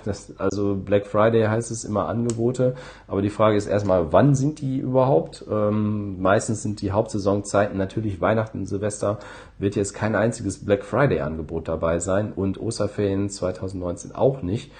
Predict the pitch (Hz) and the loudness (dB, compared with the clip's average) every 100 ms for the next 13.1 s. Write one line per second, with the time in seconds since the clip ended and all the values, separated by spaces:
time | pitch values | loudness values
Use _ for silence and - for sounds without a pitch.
0 | - - - 95 98 98 95 101 104 101 | -20 -14 -6 0 2 2 2 0 0 -2
1 | 110 104 95 101 - 104 101 95 - 139 | 0 0 -2 -4 0 4 4 2 2 4
2 | 123 95 85 - 87 82 120 156 143 139 | 4 2 0 -2 -4 2 4 4 4 4
3 | 127 131 135 131 117 107 113 107 107 110 | 6 6 6 4 4 2 2 0 2 0
4 | 107 113 110 104 107 - 110 101 - - | -2 0 0 0 -4 -6 -6 -6 -10 -10
5 | 104 101 104 101 101 101 104 - - - | -4 -2 0 -2 -2 -4 -6 -6 -6 0
6 | 107 107 110 110 113 117 - - - - | 0 0 -4 -2 -4 -6 -12 -18 -20 -20
7 | - - - - 101 117 107 104 101 101 | -20 -20 -10 0 4 8 8 6 4 4
8 | 95 - - 92 110 104 98 104 107 - | 2 -2 2 4 4 2 2 2 0 -4
9 | 90 95 95 92 92 85 85 - - 85 | 0 4 4 6 4 2 -4 -10 -10 -2
10 | 92 127 127 101 101 101 95 - 92 90 | 4 4 4 2 0 0 -4 -4 -4 -4
11 | 80 85 85 - 80 - 85 82 - 101 | 0 0 0 -6 -10 -6 -4 -4 -6 -8
12 | 85 85 85 85 85 80 - - 85 80 | -6 -2 0 0 -2 -4 -6 -8 -6 -4
13 | 80 | -6